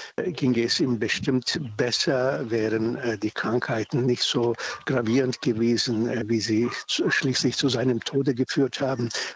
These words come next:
Und, äh, während dieser Gefängnisaufenthalte, die völlig unberechtigt, äh, ihn trafen, hat er natürlich, äh, seine Verbitterung auch aufgearbeitet.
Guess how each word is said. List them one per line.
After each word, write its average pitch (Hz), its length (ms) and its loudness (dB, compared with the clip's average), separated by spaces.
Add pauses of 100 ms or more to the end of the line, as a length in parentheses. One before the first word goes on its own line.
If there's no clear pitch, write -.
Und, 135 320 2
äh, 147 120 2
während 131 280 2
dieser 131 240 4
Gefängnisaufenthalte, 139 1600 0 (380)
die 139 80 4
völlig 190 420 2
unberechtigt, 147 880 0
äh, 151 300 -4
ihn 131 400 4
trafen, 131 560 0 (400)
hat 156 200 -2
er 139 280 2
natürlich, 127 640 0
äh, 135 220 2
seine 123 240 0
Verbitterung 123 640 0
auch 117 300 -4
aufgearbeitet. 127 1120 -2